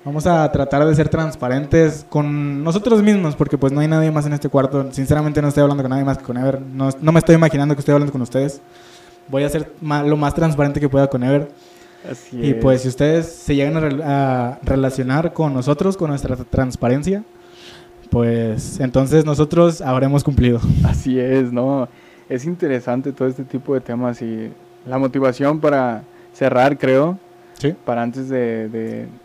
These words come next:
Speaker 2: de empezar
Speaker 1: Finalizar.
Speaker 2: a hablar y que se nos suelte la lengua otra vez.
Speaker 1: Sí.
Speaker 2: Recuerden que la motivación no se pierde, mas tú eres el único que, que la va a traer ahí.
Speaker 1: Que lo de-, que define.
Speaker 2: Que define si se acaba o sigue esa motivación,
Speaker 1: Exacto.
Speaker 2: porque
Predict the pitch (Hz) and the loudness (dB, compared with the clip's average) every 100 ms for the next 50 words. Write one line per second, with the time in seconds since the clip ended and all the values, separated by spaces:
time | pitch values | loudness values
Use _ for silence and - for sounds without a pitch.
0 | - 123 123 123 123 135 123 113 107 120 | -6 -2 0 2 2 4 2 -2 -2 0
1 | 117 120 135 123 120 117 123 120 113 123 | 4 4 4 0 -4 -4 -4 -4 -4 -4
2 | 135 120 123 135 127 107 123 139 - 147 | -2 -2 -2 -4 -4 -8 -8 -8 -8 -8
3 | - 127 113 123 131 143 143 135 120 113 | -8 -14 -6 -2 -2 -2 -4 -4 -4 -6
4 | 107 123 117 120 139 165 - - - - | -6 -6 -4 -2 -2 -4 -14 -20 -20 -20
5 | - - 127 123 139 131 135 165 226 - | -20 -10 -6 -4 -2 0 0 0 -6 -10
6 | _ - - 131 131 123 120 - - - | _ -20 -14 -6 -4 -4 -6 -12 -20 -20
7 | - - - - - 143 151 151 165 147 | -20 -20 -20 -20 -2 2 2 0 -4 -6
8 | 143 151 - 117 123 - - - - 123 | -8 -10 -10 -12 -14 -20 -20 -16 -8 -4
9 | 120 120 135 127 113 - - 131 120 113 | -4 -2 -2 -2 -4 -10 -8 -4 -2 -4
10 | - 135 127 123 131 165 185 139 117 - | -2 0 0 0 0 2 0 -2 -6 -16
11 | - - 127 120 135 143 156 160 135 113 | -8 -2 0 0 0 0 -2 -6 -6 -4
12 | - 147 220 240 - _ - 117 123 127 | 2 2 2 0 -16 _ -12 -10 -6 -2
13 | 135 131 135 131 127 113 107 110 107 110 | 0 -2 -4 -6 -4 -6 -8 -8 -10 -8
14 | 113 107 107 107 | -6 -6 -8 -10